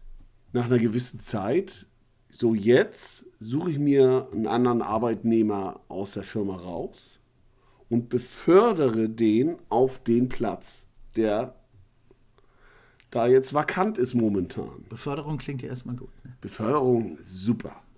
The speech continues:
Speaker 1: Super. Problem ist,
Speaker 2: Passieren selten, ne?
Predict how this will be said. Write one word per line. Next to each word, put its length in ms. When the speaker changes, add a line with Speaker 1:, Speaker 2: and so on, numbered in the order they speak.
Speaker 1:
Super. 840
Problem 460
ist, 300
Speaker 2:
Passieren 400
selten, 380
ne? 180